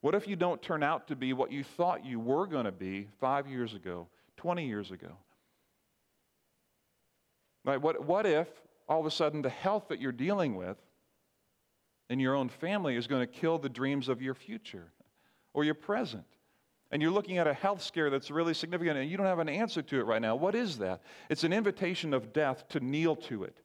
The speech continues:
give in to it, give in to the fear of death because something is going to happen. And let the peace of Christ rule in your heart is what Paul says. Let it rule in your heart. Jesus' peace is the kind of peace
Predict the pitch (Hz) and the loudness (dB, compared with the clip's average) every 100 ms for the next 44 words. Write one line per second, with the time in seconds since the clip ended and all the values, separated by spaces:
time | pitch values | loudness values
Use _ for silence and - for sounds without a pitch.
0 | _ - 160 147 156 143 101 110 156 160 | _ -2 0 2 -2 -2 -6 -2 0 2
1 | 214 208 175 - 156 139 110 113 107 120 | 0 0 -2 0 0 0 2 0 0 -2
2 | 127 - 175 180 165 131 107 123 123 117 | -2 0 -2 -2 -4 -6 -4 -2 -2 -4
3 | 104 104 98 87 87 _ - - - 139 | -8 -8 -10 -14 -18 _ -20 -20 -4 2
4 | 139 220 208 - 208 196 160 147 - 135 | 2 2 -2 -4 -6 -4 -4 -4 0 0
5 | 123 117 139 190 180 151 127 110 131 107 | -2 -4 0 2 2 2 0 0 -2 -2
6 | 113 110 117 - 123 117 107 98 101 151 | -6 -2 -2 0 -2 -2 -2 -6 -2 0
7 | 185 - 127 156 165 160 147 143 - - | 0 -4 -2 2 2 0 0 -2 -2 -14
8 | - - 120 151 214 226 - - 190 170 | -20 -20 -4 0 2 2 -2 -4 -4 -2
9 | 135 113 123 - 160 180 156 - 160 131 | -2 -2 -4 0 0 0 -2 -4 -6 -4